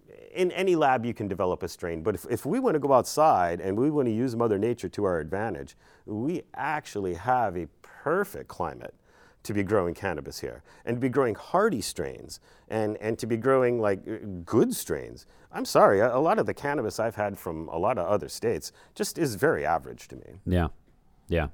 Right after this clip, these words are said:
Speaker 1: Uh, there's nothing really unique. Everything's been bred to death.
Speaker 2: Yeah.
Speaker 1: Uh, I think in, I think in New York, we're, we're just beautifully situated to, uh,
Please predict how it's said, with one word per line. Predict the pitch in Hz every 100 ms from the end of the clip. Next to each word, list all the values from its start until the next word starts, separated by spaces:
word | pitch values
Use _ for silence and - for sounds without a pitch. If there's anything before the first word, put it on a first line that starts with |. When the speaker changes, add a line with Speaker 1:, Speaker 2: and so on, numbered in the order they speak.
| -
Speaker 1:
Uh, | 143
there's | 151 127
nothing | 180 - 110 101 82
really | 123 113 151 139
unique. | 87 87 85 90 87 92
Everything's | 98 120 147 131 104
been | 101 98
bred | 80 95 107
to | 82
death. | 78 71 95 85 62 - - -
Speaker 2:
Yeah. | 82 71 69 -
Speaker 1:
Uh, | 87 90 85 85 92 98 110 -
I | 98 117
think | - 135
in, | 120 107
I | 92 110
think | 123 113
in | 107
New | 98
York, | 92 127 95 85
we're, | 92 85 82 -
we're | 85 82 - _ - _ _ _ _ _ -
just | 127 - 107
beautifully | 98 110 131 135 - 117
situated | - 113 107 98 92 90 80
to, | - 90 85
uh, | 85 80 76 71 73 78